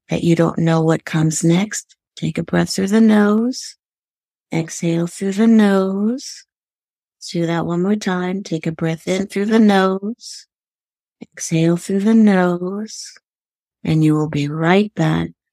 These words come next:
in the flow, knowing you can't fail. You do know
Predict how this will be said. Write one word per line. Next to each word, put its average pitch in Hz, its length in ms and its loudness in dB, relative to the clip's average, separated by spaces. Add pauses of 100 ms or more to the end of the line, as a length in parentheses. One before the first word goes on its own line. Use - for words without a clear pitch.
(760)
in 151 140 2
the 156 100 -2
flow, 143 480 -8 (840)
knowing 175 400 4
you 180 140 2
can't 208 500 0
fail. - 420 -12 (880)
You 165 260 4
do 170 280 0
know 151 300 -2